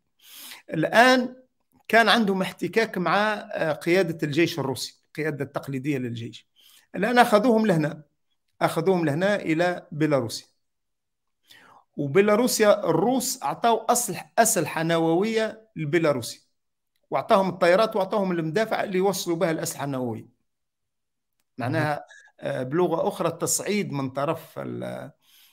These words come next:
Speaker 1: من طرف الروس ضد ال-، ضد الدول الغربية. يعني أنه إذا كان باش تغزيو،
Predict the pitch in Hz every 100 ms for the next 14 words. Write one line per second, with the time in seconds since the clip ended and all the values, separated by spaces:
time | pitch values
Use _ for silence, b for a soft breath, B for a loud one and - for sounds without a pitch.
0 | b _ 135 135 151 165 165 135 139 214
1 | 208 - - - 151 175 143 147 135 131
2 | 131 160 143 123 139 127 123 123 113 -
3 | _ _ 139 123 131 147 151 156 147 156
4 | 147 123 175 131 156 170 143 B